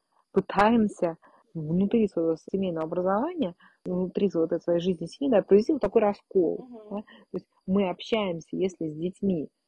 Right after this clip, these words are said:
Speaker 1: на темы, не касающиеся образовательных, мы относимся по-другому, да.
Speaker 2: Ну
Speaker 1: То
Speaker 2: да,
Speaker 1: есть
Speaker 2: говорим
Speaker 1: если,
Speaker 2: про совесть.
Speaker 1: а вот если ребенок, например, речь идет о каком-то его увлечении, о каком-то его хобби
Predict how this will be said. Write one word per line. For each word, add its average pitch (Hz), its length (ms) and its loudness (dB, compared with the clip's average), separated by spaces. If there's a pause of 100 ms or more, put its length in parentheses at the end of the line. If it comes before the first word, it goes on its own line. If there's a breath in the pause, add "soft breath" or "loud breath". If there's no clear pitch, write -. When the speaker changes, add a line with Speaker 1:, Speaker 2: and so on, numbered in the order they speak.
(1400)
Speaker 1:
на 190 180 0
темы, 185 360 2
не 233 280 4
касающиеся 170 920 -2
образовательных, 175 920 -2 (200)
мы 220 500 -4 (560)
относимся 214 640 -4
по-другому, 170 840 -4 (440)
да. 202 220 -8
Speaker 2:
Ну 294 60 -8
Speaker 1:
То - 0 -
Speaker 2:
да, 208 60 2
Speaker 1:
есть 185 120 -4
Speaker 2:
говорим 190 180 4 (100)
Speaker 1:
если, 175 80 -4
Speaker 2:
про 208 140 -8
совесть. 262 640 -14
Speaker 1:
а 214 160 0
вот 214 180 4
если 226 220 2
ребенок, 269 420 0
например, 202 500 -2 (320)
речь 214 260 0
идет 196 200 0
о 185 100 0
каком-то 240 360 -2
его 185 200 0
увлечении, 202 880 -4
о - 60 -18 (360)
каком-то 214 300 -4
его 180 100 -2
хобби 185 580 0